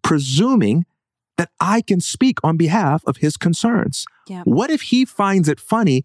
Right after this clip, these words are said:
Speaker 1: and I'm offended on his behalf? Oh, what then? And so many times when we put our necks out there to be offended on behalf of other people, we can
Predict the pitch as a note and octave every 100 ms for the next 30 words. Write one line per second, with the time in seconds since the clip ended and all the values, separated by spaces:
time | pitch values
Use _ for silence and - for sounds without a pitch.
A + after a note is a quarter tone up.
0 | _ _ - C3+ - F3+ G3+ - _ C#3+
1 | - G3+ D#3 C#3+ C3 C3+ B2+ B2 D#3+ D#3
2 | G2 - C#3+ C#3 F2 - A#2 - - A2+
3 | C3 F2 - _ _ _ _ - - E3+
4 | F#3+ G3+ E3 D#3+ D3 D3+ C3 B2+ A#2+ A#2+
5 | A#2 A2 - _ _ _ - C#3 B2+ A2+
6 | A2+ B2 - F2+ F2 F#2+ F2 E2 _ _
7 | - G#2 G2 - - C3+ A#2 - G#2 G2
8 | F#2 G#2 G#2+ G2+ F#2 G2 G2+ F#2 - D#3
9 | A2+ F#2+ - - _ _ _ _ _ _
10 | E3 - A2 C#3 - B2+